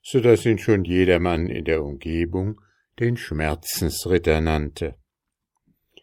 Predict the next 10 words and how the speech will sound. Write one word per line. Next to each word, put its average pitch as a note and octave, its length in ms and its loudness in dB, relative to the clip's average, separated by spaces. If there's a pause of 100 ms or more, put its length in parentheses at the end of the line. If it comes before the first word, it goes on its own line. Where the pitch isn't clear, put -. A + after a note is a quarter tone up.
(800)
Als D3+ 180 2
er A2 180 4
einst G2+ 520 -2
nach A#2+ 140 2
seiner A2+ 340 2
Gewohnheit E2 880 0
bei F#2+ 100 4
dem G2 220 -2
Steine D2 520 -4
erschien, F#2+ 680 -6